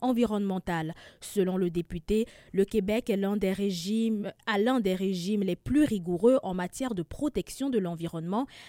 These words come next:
mais se devait de réduire le fardeau administratif pour les entreprises et les municipalités. Avec ces mesures, Québec s'attend à faciliter la réalisation d'activités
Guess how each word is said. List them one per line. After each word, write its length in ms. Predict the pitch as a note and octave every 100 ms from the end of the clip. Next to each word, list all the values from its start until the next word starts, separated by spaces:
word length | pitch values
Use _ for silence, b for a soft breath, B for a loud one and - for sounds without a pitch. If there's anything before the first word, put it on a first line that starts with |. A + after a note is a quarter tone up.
| B
mais 100 | G3+
se 140 | G#3
devait 320 | G#3+ A3 B3 B3
de 80 |
réduire 440 | G3 G#3 F3 A3 B3
le 120 | F3+
fardeau 460 | - A#3 A3 A3+ -
administratif 960 | G3 F3+ F3 E3+ - E3 - B3 - E3 B B -
pour 160 | D4+
les 180 | A3 F#3
entreprises 600 | F#3 - F3 - C4 -
et 100 | B3
les 100 | A#3
municipalités. 1000 | A3 G#3 G3+ - F#3+ F#3 F#3 - E3+ D3+ B B B
Avec 260 | F3 E3+ E3+
ces 160 | - F3
mesures, 640 | F3+ F3 F#3 G#3+ A3 -
Québec 480 | G3 E3 F#3+ G#3 -
s'attend 400 | G3 F3+ G3+ F#3
à 80 |
faciliter 800 | F3+ F#3 F#3 G3 F#3 F3+ G#3+ A3+ B B
la 120 | F#3 F3+
réalisation 600 | G3+ G3+ G#3+ G3+ G3 C4
d'activités 340 | G#3 - F#3+